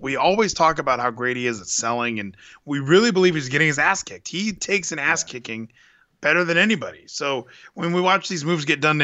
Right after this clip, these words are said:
Speaker 1: like, I would love to watch Jeff Hardy versus Kozlov. Like, that's how good Jeff Hardy is, 'cause you know he's gonna really make you believe he's getting his ass kicked, where Triple H, sure, he's getting his ass kicked, but we know he's gonna win. And I really enjoyed this match.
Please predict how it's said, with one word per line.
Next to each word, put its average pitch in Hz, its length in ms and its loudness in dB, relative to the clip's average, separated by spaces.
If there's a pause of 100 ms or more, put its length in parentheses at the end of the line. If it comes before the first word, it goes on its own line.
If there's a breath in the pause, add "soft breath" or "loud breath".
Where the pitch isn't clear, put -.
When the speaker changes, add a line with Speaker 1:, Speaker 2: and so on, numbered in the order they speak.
Speaker 1:
like, 143 200 0
I 143 120 4
would 247 160 0
love 196 140 2
to 175 80 -2
watch 156 240 -2
Jeff 160 160 -6
Hardy 143 240 2
versus 131 320 -10
Kozlov. 110 600 -8 (200)
Like, 120 160 -10
that's 170 220 0
how 196 140 -2
good 151 240 -6
Jeff 139 200 0
Hardy 139 400 -2
is, 87 240 -18 (300 soft breath)
'cause 151 160 -8
you 156 100 -4
know 196 200 6
he's 202 140 0
gonna 165 180 0
really 180 280 0
make 170 280 -2
you 151 60 -12
believe 151 240 -2
he's 127 120 -8
getting 131 220 -2
his 117 100 -6
ass 165 260 0
kicked, - 320 -10
where 113 300 0 (300 loud breath)
Triple 233 360 4
H, 233 520 2
sure, 277 280 2
he's 196 120 0
getting 208 120 -8
his 156 120 -2
ass 151 240 2
kicked, 175 200 -10
but 262 140 -10
we 285 80 -6
know 156 80 -6
he's 95 140 -14
gonna - 180 -20
win. - 260 -16 (360 soft breath)
And 139 340 -4 (160)
I 147 120 0
really 220 360 2
enjoyed 175 380 -4
this 127 200 -8
match. 175 400 0